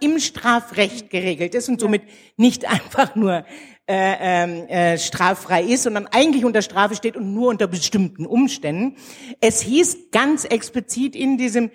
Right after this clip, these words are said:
ähm, in dieser Begründung, äh, dass sich, also ich zitiere, neunzehnhundertfünfundsiebzig, „das sich im Mutterleib entwickelnde Leben steht als selbstständiges Rechtsgut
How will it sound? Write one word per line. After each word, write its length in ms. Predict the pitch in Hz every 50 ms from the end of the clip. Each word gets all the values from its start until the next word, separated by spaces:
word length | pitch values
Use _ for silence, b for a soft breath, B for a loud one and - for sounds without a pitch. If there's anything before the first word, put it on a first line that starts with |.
| B B B B B B B B
ähm, 480 | - 214 208 202 196 196 190 185 180 160 - -
in 200 | 240 254 277 269
dieser 220 | 240 208 220 208
Begründung, 840 | 190 170 156 - 165 165 202 254 294 311 330 330 330 339 359 - - - - _ _ _ _ _ _ _ _ _ _ _ _ _ _ _ _ _ -
äh, 320 | 202 220 202 196 190 190 175 B B B B B B B B -
dass 360 | 247 269 285 - - - -
sich, 540 | 247 202 170 147 - - 190 - 143 175 -
also 180 | 208 175 240
ich 180 | 240 220 - -
zitiere, 560 | - 269 214 - - 294 285 269 220 143 156
neunzehnhundertfünfundsiebzig, 1160 | 151 156 185 208 - 269 254 - - - 311 302 302 302 262 226 247 247 - - - 147 - B B B B B B B B B B
„das 280 | - 262 285 - -
sich 160 | - 294 233 240
im 80 | 254 226
Mutterleib 800 | 220 247 320 - - 320 302 269 240 240 240 247 - - -
entwickelnde 680 | - 196 185 165 180 277 277 - 311 302 277 254 240
Leben 380 | 214 175 175 190 202 226 240 233
steht 420 | 220 - - 240 254 285 262 -
als 220 | - 226 208 170 170
selbstständiges 1000 | 196 214 247 285 262 - - - - - 214 208 196 202 185 190 185 - -
Rechtsgut 720 | 131 143 139 - - - - - - - 185 190 202 -